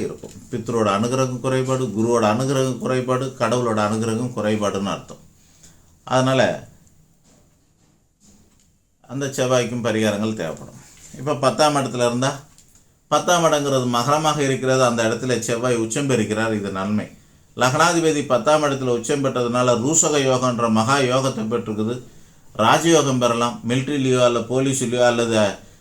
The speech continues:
பெரிய பெரிய அதிகார தோணியில நிக்கிற மாதிரி ஒரு அதிகாரமான பதவியில வாழ, வசிக்கக்கூடிய அமைப்போ அல்ல சொந்த தொழில் பண்ணக்கூடிய அமைப்போ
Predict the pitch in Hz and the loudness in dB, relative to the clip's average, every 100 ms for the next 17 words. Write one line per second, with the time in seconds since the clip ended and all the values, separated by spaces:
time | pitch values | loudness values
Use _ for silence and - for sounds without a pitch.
0 | _ - 156 165 147 139 120 120 139 139 | _ 0 2 2 4 4 4 4 4 4
1 | 131 117 120 120 120 110 107 - - - | 4 2 0 0 2 2 0 -2 -12 -20
2 | - 127 131 127 117 117 120 110 110 120 | -8 -4 0 0 0 2 2 2 2 2
3 | 127 123 123 123 117 113 120 127 120 110 | 2 2 2 0 0 -2 0 0 2 2
4 | 107 104 104 107 107 101 98 95 95 101 | 2 0 -2 -2 -6 -6 -6 -4 -2 -2
5 | 98 110 110 104 98 113 127 127 110 98 | -2 -2 0 -2 -4 -4 -4 -2 -2 -2
6 | 95 95 95 92 92 92 98 95 | -4 -6 -6 -4 -4 -4 -6 -6